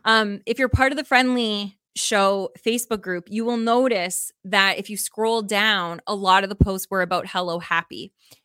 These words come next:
And so my last name is Hello. There we go. Whatever. Um, my last <laughs> name is Hello. And, um, so I thought that was cute.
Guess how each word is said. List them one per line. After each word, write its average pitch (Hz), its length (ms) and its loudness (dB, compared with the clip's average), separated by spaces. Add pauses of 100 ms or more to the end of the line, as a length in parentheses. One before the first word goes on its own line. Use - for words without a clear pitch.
(120)
And 190 180 -2
so 185 540 0
my 185 160 -2
last 180 320 -4
name 247 180 0
is 277 120 -2
Hello. 247 500 0 (920)
There 165 120 -12
we 165 80 -10
go. 185 240 -6 (640)
Whatever. - 340 -18 (320)
Um, 202 260 2
my 208 140 0
last 214 260 2
<laughs> - 20 -2
name 262 200 2
is 269 120 -2
Hello. 233 460 -2 (360)
And, 208 580 0 (240)
um, 185 580 0
so - 140 -6
I 196 60 -2
thought 196 160 -4
that 190 140 0
was 196 100 -10
cute. 220 260 -8